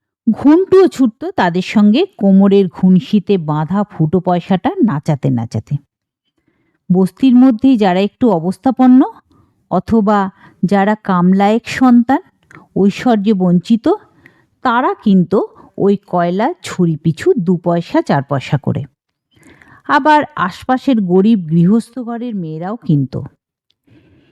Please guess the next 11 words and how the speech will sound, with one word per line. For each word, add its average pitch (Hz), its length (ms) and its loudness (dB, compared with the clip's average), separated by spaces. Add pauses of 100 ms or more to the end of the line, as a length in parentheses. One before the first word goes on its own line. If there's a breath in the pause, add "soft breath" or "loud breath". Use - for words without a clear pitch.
(120 soft breath)
এই 190 200 2
নুড়ি 185 400 4
নুড়ি 233 300 6
পোড়া 190 420 0
কয়লায় 196 360 0
মাস 160 360 -6
চালিয়ে 214 500 0 (480 soft breath)
স্বামীর 180 480 0
কাছে 202 380 -4
কয়লা 170 320 -2
বাবদ 196 340 -2